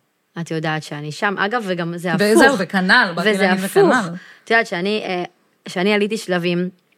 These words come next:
Speaker 1: ב-, ב-, ב-, בתחרות הזאת, אני לא יודעת אם לקרוא לזה תחרות, זה מוזר, אבל ב-, בדבר הזה של המורה של המדינה,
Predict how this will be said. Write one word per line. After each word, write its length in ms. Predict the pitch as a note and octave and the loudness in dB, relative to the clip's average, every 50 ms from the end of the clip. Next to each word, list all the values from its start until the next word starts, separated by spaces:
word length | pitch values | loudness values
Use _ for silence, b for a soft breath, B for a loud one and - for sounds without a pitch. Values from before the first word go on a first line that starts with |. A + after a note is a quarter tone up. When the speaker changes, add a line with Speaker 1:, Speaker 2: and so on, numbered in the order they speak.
| _ - - | _ -12 -8
Speaker 1:
ב-, 300 | E3 D#3+ D#3 D#3+ D#3+ D#3+ D#3+ | -6 -4 -4 -4 -4 -4 -4
ב-, 60 | E3 E3 D#3+ D#3 D#3 D#3 D#3 D3+ D#3 D#3+ | -4 -2 -2 -2 -2 -2 -4 -4 -6 -6
ב-, 60 | D#3+ D#3+ - _ _ | -6 -6 -8 _ _
בתחרות 680 | - E3+ E3 E3 _ - F#3 - G#3 G3 G3+ A3+ A#3 A#3 | -8 -8 -8 -8 _ -8 -4 0 2 4 4 4 2 2
הזאת, 220 | A3 G#3 F#3+ E3 | 0 0 0 0
אני 80 | F#3 F3+ | 0 0
לא 60 | F#3+ | 0
יודעת 120 | G#3+ G#3+ | 0 0
אם 60 | A#3 | -2
לקרוא 160 | G#3+ - F#3+ G#3 | -2 0 2 2
לזה 100 | A3 G#3+ | 2 0
תחרות, 400 | - F3 - E3 E3 F#3+ F#3+ F3 | -4 -8 -8 -4 0 0 0 0
זה 80 | E3+ | -2
מוזר, 320 | D#3 D#3 E3 G3 G3 F#3 F3+ | -6 -2 2 2 4 4 2
אבל 140 | E3 E3+ E3 B B B B B B B B - | 0 -2 -4 B B B B B B B B -4
ב-, 260 | F3 F3 E3+ E3+ E3+ | -2 0 0 0 0
בדבר 300 | F3 E3+ E3 E3+ E3 F#3 | 0 0 0 2 4 4
הזה 260 | G3 G#3 G#3+ F#3 F#3 | 4 4 4 0 -2
של 120 | E3+ - | -6 -4
המורה 320 | E3+ E3 E3+ E3 E3 F3 F3+ | -6 -4 -4 -2 -2 -2 -2
של 100 | F3 G3 | -2 -4
המדינה, 400 | F#3 F3+ F3+ E3+ F3 E3 D#3 | -4 -4 -4 -4 -4 -6 -6